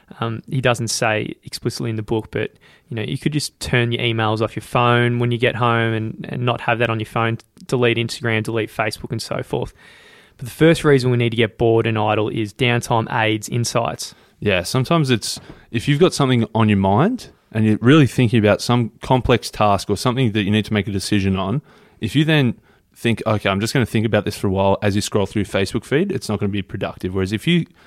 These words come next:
Speaker 2: can switch off and let your unconscious mind sort of roll away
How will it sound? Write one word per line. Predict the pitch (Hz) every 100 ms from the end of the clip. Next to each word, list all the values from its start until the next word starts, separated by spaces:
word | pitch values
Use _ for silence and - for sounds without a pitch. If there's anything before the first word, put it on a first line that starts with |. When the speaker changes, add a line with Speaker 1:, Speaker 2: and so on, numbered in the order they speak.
| _
Speaker 2:
can | -
switch | 104 - 127 -
off | 110 101 -
and | 101 101
let | 110
your | 113 107 98 - _ -
unconscious | 110 - 107 104 -
mind | 101 104 98
sort | - 104
of | 92 101
roll | 107 104 98
away | 98 95 92